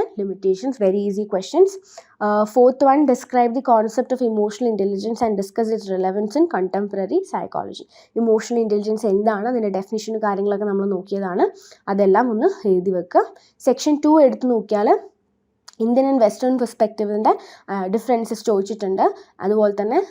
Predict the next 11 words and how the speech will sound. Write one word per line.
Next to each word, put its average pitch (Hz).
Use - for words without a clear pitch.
ആ, 190
concept 220
of 233
self-ും 233
ചോദിച്ചിട്ടുണ്ട്. 190
അപ്പോൾ 208
രണ്ട് 220
ക്വസ്റ്റ്യനും 247
മെർജ് 208
ചെയ്തിട്ടാണ് 196
വന്നിട്ടുള്ളത്. 190